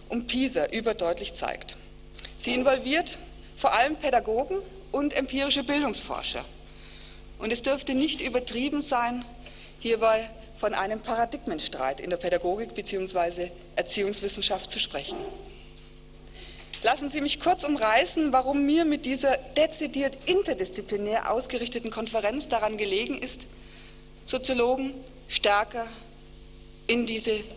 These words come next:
Debatte zu involvieren, was mitunter dem gleichkommt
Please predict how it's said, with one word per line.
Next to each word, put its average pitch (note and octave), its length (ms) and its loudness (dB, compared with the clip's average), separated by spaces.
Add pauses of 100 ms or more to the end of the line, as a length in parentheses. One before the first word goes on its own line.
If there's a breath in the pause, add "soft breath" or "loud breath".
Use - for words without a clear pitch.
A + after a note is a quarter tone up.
(140)
Debatte G3 320 -2
zu - 140 2
involvieren, G#3 800 0 (580 loud breath)
was F3 460 4 (100)
mitunter G#3 500 0
dem B3 360 2
gleichkommt A3 760 0